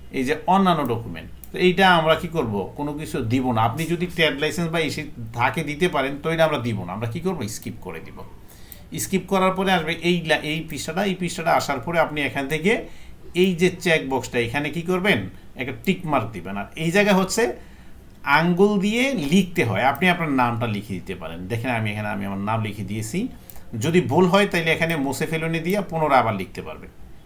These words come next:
লিখা শেষ, এই পরবর্তীতে ক্লিক। পরবর্তী ক্লিক করলে এই জায়গায় এসে আপনার ওই যে এনআইডি কার্ডের ছবি, তারপর হলো আপনার এই যে একটু আগে যে ছবি আপনি উঠাইলেন, এই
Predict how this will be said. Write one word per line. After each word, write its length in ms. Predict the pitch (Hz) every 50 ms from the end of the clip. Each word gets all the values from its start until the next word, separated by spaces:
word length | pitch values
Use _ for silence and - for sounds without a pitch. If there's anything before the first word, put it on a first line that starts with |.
| - -
লিখা 240 | - 120 123 170 170
শেষ, 360 | 160 - 180 196 208 202 - -
এই 120 | 143 143 135
পরবর্তীতে 560 | - 151 147 151 156 156 147 147 135 123 117
ক্লিক। 260 | - - 85 80 - - - - - - - - - - - - - - -
পরবর্তী 400 | - 151 160 180 190 175 190 202
ক্লিক 240 | 170 170 190 190 180
করলে 260 | - 202 208 226 240
এই 180 | 226 190 165 160
জায়গায় 260 | 170 170 165 160 160
এসে 240 | 151 147 - - 156
আপনার 300 | 147 147 143 143 135 135
ওই 120 | 135 127
যে 200 | 113 120 123 123
এনআইডি 360 | 123 127 123 127 127 120 123 113
কার্ডের 360 | - 120 110 107 117 113 104 98 - -
ছবি, 640 | 110 110 113 104 98 107 107 107 107 104 104 107 113 - - - - - - - - - 117
তারপর 260 | 110 104 95 110 110 107
হলো 160 | 104 104 101 104 98
আপনার 260 | - 110 107 104 104 104
এই 60 | 101 95
যে 260 | 101 101 98 98 - 120
একটু 240 | 123 117 117 123
আগে 180 | 117 113 107 104 101 104
যে 60 | 104 - -
ছবি 260 | - 110 107 110 113
আপনি 240 | 113 104 104 - 113 110
উঠাইলেন, 640 | 101 98 95 98 107 104 104 104 107 107 104 104
এই 120 | 104 107